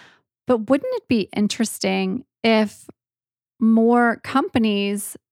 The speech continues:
took a look at these modalities when they were putting together teams and when they were putting together trainings for teams and trainings for people? I just think it would be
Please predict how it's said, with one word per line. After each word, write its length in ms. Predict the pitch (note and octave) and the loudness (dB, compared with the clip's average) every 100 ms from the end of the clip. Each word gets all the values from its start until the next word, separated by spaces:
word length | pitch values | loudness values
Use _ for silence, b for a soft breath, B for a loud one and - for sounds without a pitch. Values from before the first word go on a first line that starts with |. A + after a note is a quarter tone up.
| _ _ | _ _
took 220 | - B3+ | -4 0
a 40 | A#3+ | 2
look 300 | A3 A#3+ - | 2 0 0
at 100 | A3+ | -2
these 200 | A3 G3+ | 0 0
modalities 960 | A3 G3 G3 G3+ A#3+ G#3+ G3 G3 G3+ | 0 0 0 0 0 -2 -2 -4 -6
when 160 | - A3 | -2 0
they 160 | G#3+ G#3 | 2 0
were 100 | G3+ | -2
putting 320 | - A3 G#3+ | -2 -2 0
together 580 | A3 G#3 G3+ G3+ G3 G3+ b b b | -2 -2 0 0 -2 -6 b b b
teams 460 | - D#4 D4 A3 G#3 | -4 0 2 2 -2
and 160 | - G#3+ | 0 0
when 140 | G#3+ | 2
they 120 | G#3+ | 0
were 120 | G#3 | -2
putting 340 | G3+ - A3 G#3+ | -4 -2 -2 -2
together 640 | - G3+ G#3 G#3 G3+ G3+ - _ _ _ _ _ - | -4 -2 -2 0 -2 -4 -10 _ _ _ _ _ -6
trainings 600 | - C4 C#4+ B3 G#3+ - | 2 4 4 2 0 -2
for 140 | G#3 | -4
teams 460 | F#3 G#3+ G3+ G3 - | -4 -4 -2 -4 -4
and 160 | A3+ | -4
trainings 440 | - A#3+ B3 A#3+ - | -2 0 2 0 -2
for 120 | G#3+ | -6
people? 600 | - B3 - F#3+ F#3+ A3 - | -4 -4 -2 0 0 -4 -4
I 60 | A#3+ | -2
just 220 | A#3+ B3+ | -2 0
think 160 | C#4 C4 | 0 2
it 80 | G3 | 0
would 160 | G#3 | 0
be 380 | G3+ G3 F#3+ F#3+ | 0 0 0 -4